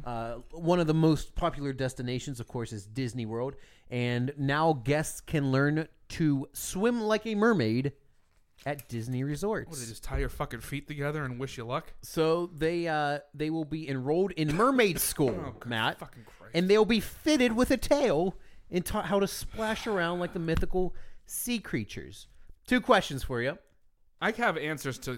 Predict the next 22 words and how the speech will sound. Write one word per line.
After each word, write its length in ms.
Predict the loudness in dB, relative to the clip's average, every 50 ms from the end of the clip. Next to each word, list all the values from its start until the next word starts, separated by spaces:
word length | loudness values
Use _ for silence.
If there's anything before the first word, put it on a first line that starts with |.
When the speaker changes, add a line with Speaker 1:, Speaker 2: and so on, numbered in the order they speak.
| -10 _
Speaker 2:
que-, 220 | -6 -4 -4 -4
before 240 | -4 -8 -8 -6 -6
you 80 | -4 -2
even 200 | -4 -4 -4 -4
ask 280 | -2 -2 -2 -4 -6 -12
'em. 200 | -16 -20 -20 -20 _ _ _ _ -18 -18 -18
Speaker 1:
Go 60 | -18 -20 -20 -20 -20 -20 -18 -18 -16 -10 0 2
Speaker 2:
Yes, 160 | 4 4 6 4
Speaker 1:
ahead. 80 | 2
Speaker 2:
it's 100 | 2 0
okay 380 | -2 -2 -2 -2 0 0 0 0
if 100 | -2 -4
a 40 | -8
kid 300 | -8 -6 -6 -6 -4 -2
does 200 | -2 -2 0 0
it. 220 | 0 -2 -2 -2
No, 320 | -2 2 2 4 4 2 0
you 100 | -2 -6
should 200 | -10 -12 -12 -12
shoot 240 | -10 -8 -8 -6 -2
all 160 | -2 0 0
adults. 500 | 0 -2 -2 -4 -6 -8 -12 -14 -16 -16